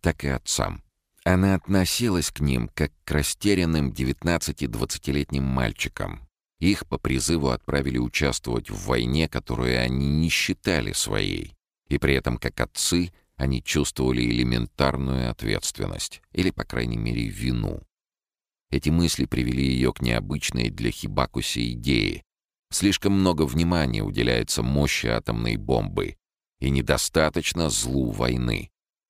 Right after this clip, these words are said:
Для нее горькая правда состояла в том, что на атомной бомбе были сосредоточены наименее пострадавшие люди и жадные до власти политики.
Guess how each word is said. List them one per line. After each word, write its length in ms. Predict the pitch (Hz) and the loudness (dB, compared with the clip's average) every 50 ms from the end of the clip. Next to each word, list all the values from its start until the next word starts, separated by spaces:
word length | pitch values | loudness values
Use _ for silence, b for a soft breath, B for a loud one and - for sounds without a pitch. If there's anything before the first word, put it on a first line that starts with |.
| _ - | _ -10
Для 200 | 58 60 78 78 | -2 0 2 4
нее 300 | 78 78 80 85 85 73 | 4 4 4 4 4 2
горькая 480 | 57 73 78 73 - - 69 69 67 | 2 0 0 0 2 0 0 0 0
правда 400 | - - 78 78 69 57 58 64 | 2 2 2 2 2 0 -2 -2
состояла 520 | - - 67 - - 69 67 65 64 62 - | 0 0 -2 0 2 2 2 2 2 0 -4
в 80 | - | -6
том, 360 | - - 104 98 87 73 - b b b b b | 0 2 4 4 4 2 -2 b b b b b
что 220 | b - - 82 73 | b -2 0 2 2
на 220 | 73 76 73 73 | 4 4 2 2
атомной 360 | 69 - 64 64 64 64 64 | 2 0 -2 0 0 0 0
бомбе 420 | 52 50 - 85 85 80 65 - 53 | -2 0 0 2 2 2 0 -2 -2
были 240 | 50 - 67 65 | -2 -2 -2 -2
сосредоточены 960 | 62 - - 64 - - 58 58 52 60 60 _ - 78 - - 67 65 65 65 | -2 -2 -2 -2 -2 -2 -2 -2 -2 -2 -2 _ 0 0 2 0 -2 -2 0 0
наименее 720 | 67 69 69 67 65 65 69 71 71 71 71 71 71 69 | 2 2 2 2 2 2 2 2 2 2 2 2 0 0
пострадавшие 1040 | _ - 69 - - - - 69 65 60 67 76 65 - - - - 53 53 53 | _ -2 -4 -4 -2 -2 -2 -2 0 2 2 2 2 2 -2 -4 -2 -2 -2 -2
люди 400 | 53 58 76 82 80 58 50 50 | 0 2 2 2 2 0 -2 -4
и 220 | 55 52 50 50 50 | -4 -4 -4 -4 -2
жадные 600 | - - - 71 71 71 - 53 65 71 69 65 | -2 0 2 4 2 2 2 0 -2 0 0 0
до 160 | 58 64 58 | 2 0 0
власти 480 | - 50 55 55 52 - - _ - - | 0 0 0 0 0 0 -2 _ -6 -8
политики. 840 | - - 58 60 57 53 - - - - _ - 50 50 50 - | -2 -2 -2 0 0 -4 -6 -10 -14 -16 _ -12 -10 -10 -10 -12